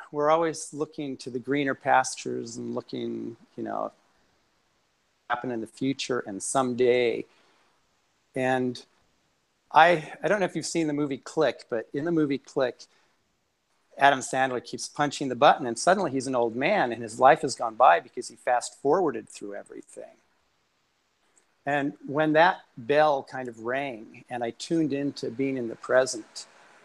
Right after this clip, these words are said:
my life has always been really adventurous and exciting, but when I, when I tuned into that idea, things came together. My spirit grew, I, I, you know, my whole life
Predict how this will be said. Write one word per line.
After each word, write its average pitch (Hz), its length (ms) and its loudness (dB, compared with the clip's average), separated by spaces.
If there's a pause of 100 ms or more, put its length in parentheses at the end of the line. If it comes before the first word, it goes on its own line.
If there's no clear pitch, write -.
(540)
my 170 180 8
life 185 260 10
has 143 160 -6
always 139 200 -4
been 120 220 -10
really 131 220 -4
adventurous 113 580 -8
and 107 100 -12
exciting, 117 460 -4
but 123 140 -12
when 127 100 -8
I, 127 220 -4
when 131 120 -8
I 123 100 -4
tuned 180 340 -2
into 143 240 -2
that 123 180 4
idea, 110 480 -2
things 117 580 -8
came 113 240 -10
together. 107 520 -8 (1500)
My 131 140 2
spirit 156 880 6
grew, 139 500 2
I, 117 280 -2
I, 123 140 -6
you 127 100 -10
know, 120 60 -6
my 113 120 0
whole 151 180 2
life 127 320 2